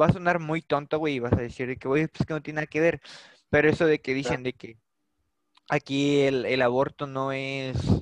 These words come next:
Speaker 1: ah, no es legal porque somos un país tercermundista,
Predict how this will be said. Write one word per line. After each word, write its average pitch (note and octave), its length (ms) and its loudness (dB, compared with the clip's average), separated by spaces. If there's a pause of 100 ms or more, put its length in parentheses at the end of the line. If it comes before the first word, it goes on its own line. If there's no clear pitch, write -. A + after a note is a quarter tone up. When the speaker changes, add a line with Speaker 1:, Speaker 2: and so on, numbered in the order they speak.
(840)
Speaker 1:
ah, A2 1040 -4
no C3+ 100 -6
es C#3 140 2
legal C3+ 300 0
porque B2+ 280 -4
somos B2+ 280 -8
un C3 80 -14
país C3 220 -6
tercermundista, C3 960 -6